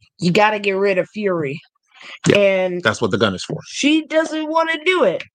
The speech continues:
Speaker 1: So when they're at the home, they call a draw. See, both of them fire, but they intentionally miss.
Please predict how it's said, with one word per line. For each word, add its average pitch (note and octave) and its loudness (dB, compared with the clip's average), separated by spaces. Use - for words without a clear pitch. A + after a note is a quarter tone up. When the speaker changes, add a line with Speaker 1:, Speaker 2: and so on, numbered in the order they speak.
Speaker 1:
So A3 2
when G#3+ -2
they're A3 2
at C4+ 2
the A#3+ -2
home, G#3+ 0
they G#3 4
call D#4 0
a A3 0
draw. G#3 -2
See, - -6
both D4 2
of D4 -12
them A#3 -4
fire, F#3 -2
but A#3 4
they G#3+ 2
intentionally G#3+ -2
miss. - -6